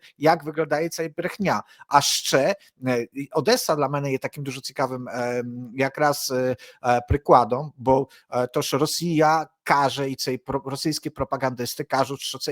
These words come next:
ich Odessa, bo oni każą pro, e, p-, p-, z-, e, znaczenia dla nich Odessy, bo oni każą, jaka Odessa jej i dla nich ważliwa, a nie mają nijakich problemów, żeby po Odessie strzelaty i, e, e, niszczyty w, w, e, e,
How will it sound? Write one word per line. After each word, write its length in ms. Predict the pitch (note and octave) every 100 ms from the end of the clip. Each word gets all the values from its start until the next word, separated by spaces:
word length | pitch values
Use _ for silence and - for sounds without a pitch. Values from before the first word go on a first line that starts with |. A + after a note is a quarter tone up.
| -
ich 240 | A3+ -
Odessa, 480 | F#3 C3 A#2 - G#2+
bo 120 | A2
oni 120 | B2+ B2
każą 240 | C#3 C3 -
pro, 200 | C3 C3 - - A#2+
e, 260 | B2+ B2
p-, 180 | A2+ B2
p-, 300 | - B2 A#2+
z-, 120 | A2+ -
e, 160 | B2
znaczenia 580 | A#2 C3+ C3 G#3 B3 G3+
dla 160 | D#3+ D3
nich 200 | C#3 C#3
Odessy, 360 | B2 A#2 -
bo 60 | B2
oni 140 | B2+
każą, 220 | - C3+ C3+
jaka 220 | C3+ -
Odessa 400 | C3 C3+ - C3+ - - _
jej 480 | A#2+ C3 C#3 C#3 C#3
i 160 | C#3 A#2+
dla 180 | C#3 C3+
nich 200 | C#3 B2+
ważliwa, 560 | C#3+ G3 B3+ D3 A#2+ -
a 200 | C3 C3 - -
nie 140 | C#3 D#3+
mają 220 | F#3 F#3 -
nijakich 360 | F3 F3+ F#3
problemów, 640 | - D#3 C#3 C#3 G#3 - _
żeby 380 | - D3+ E3+ E3 - _
po 220 | D#3+ D3+
Odessie 400 | D3 D3+ E3 -
strzelaty 560 | - D3 C3+ C3+ D3+ F3+
i, 320 | D3+ C3+ D3
e, 40 | B2+
e, 200 | C3 C3 C3 C3+ C3 B2
niszczyty 760 | C#3 D3+ E3 - D3+ - D3 B2
w, 260 | B2+ A#2+
w, 200 | B2+ C3 B2 - -
e, 240 | B2 B2+ C3 B2+ C3 B2
e, 60 | C#3